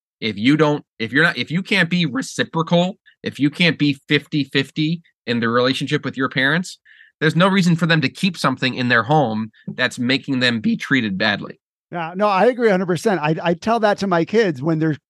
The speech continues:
Speaker 2: freaking out about, "Oh, I gotta turn off the iPad after thirty minutes." I'm like, "Oh, you know what? You're showing me you're not old enough for it yet because you can't turn it
Speaker 1: Yeah.
Speaker 2: off." They're like, "Oh, no, no, I can turn it off." And, and here's the thing, guys, you don't want to play more. Trust me, you really, really don't.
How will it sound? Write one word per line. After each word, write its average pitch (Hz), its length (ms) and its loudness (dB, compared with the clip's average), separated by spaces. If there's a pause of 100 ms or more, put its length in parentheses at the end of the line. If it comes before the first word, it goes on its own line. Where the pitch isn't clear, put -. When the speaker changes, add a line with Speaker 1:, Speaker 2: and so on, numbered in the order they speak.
(140)
Speaker 2:
freaking 214 260 -2
out 185 360 2 (240)
about, 170 360 2
"Oh, 247 120 -2
I 285 100 2
gotta 254 180 0
turn 262 180 -4
off 254 140 0
the 240 100 -6
iPad 240 440 0
after 208 340 2
thirty 226 240 2
minutes." 226 220 -2
I'm 190 60 -2
like, 180 200 -2 (300)
"Oh, 165 100 0
you 180 80 4
know 180 80 2
what? 208 120 0
You're 185 100 4
showing 202 260 -2
me 202 100 0
you're 196 120 2
not 175 160 2
old 202 240 2
enough 156 220 -2
for 131 260 -4
it 117 80 -8
yet 123 320 -8
because 139 240 -8
you 135 60 -8
can't 147 220 -6
turn 104 140 -2
it 107 40 2
Speaker 1:
Yeah. 135 160 6
Speaker 2:
off." - 60 0
They're 170 80 -4
like, 175 260 0
"Oh, 285 120 4
no, 330 120 4
no, 320 80 2
I 285 100 2
can 330 100 -6
turn 311 140 -4
it 254 80 0
off." 247 240 0 (260)
And, 220 120 -2
and 233 180 2
here's 277 180 2
the 269 80 -4
thing, 233 180 0
guys, 160 280 2 (320)
you 196 260 2
don't 277 320 2
want 185 500 -2 (120)
to 165 140 -4
play 151 260 0
more. 131 420 -4
Trust 226 400 0
me, 165 120 0
you 147 260 -2
really, 214 480 2
really 180 400 2
don't. 131 500 -4